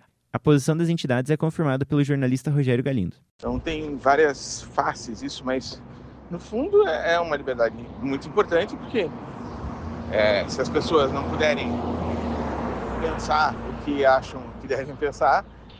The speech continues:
Speaker 2: você tá numa sociedade absolutamente autoritária, né?
Speaker 1: Organizações internacionais como a Repórteres Sem Fronteiras e a Artigo dezenove alertam que a escalada de processos judiciais contra jornalistas pode representar uma ameaça à liberdade de imprensa e à democracia. O recado é claro.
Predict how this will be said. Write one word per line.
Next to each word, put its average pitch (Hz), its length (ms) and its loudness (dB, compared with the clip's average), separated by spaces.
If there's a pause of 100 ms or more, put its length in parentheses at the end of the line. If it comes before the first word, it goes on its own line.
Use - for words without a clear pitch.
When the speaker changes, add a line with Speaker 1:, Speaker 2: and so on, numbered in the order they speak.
(140)
Speaker 2:
você 131 180 -10
tá 135 140 -2
numa 131 180 -4
sociedade 143 640 -2
absolutamente 131 720 -4
autoritária, 135 720 -2
né? 117 140 -10 (340)
Speaker 1:
Organizações 151 580 6
internacionais 175 600 2
como 110 180 2
a 107 40 4
Repórteres 120 560 4
Sem 147 160 0
Fronteiras 117 680 0 (300)
e 107 140 2
a 107 80 4
Artigo 123 340 4
dezenove 147 540 4 (180)
alertam 160 340 4
que 143 100 2
a - 20 6
escalada 139 420 2
de 139 60 -4
processos 107 520 2
judiciais 107 540 0
contra 131 280 -2
jornalistas 120 680 2 (360)
pode 160 160 4
representar 170 460 6
uma 156 100 4
ameaça 139 360 2
à - 20 4
liberdade 113 340 4
de 127 40 0
imprensa 135 460 2
e 143 40 6
à 139 40 6
democracia. 147 600 0 (520)
O - 60 -2
recado 127 320 6
é 156 60 4
claro. 98 360 2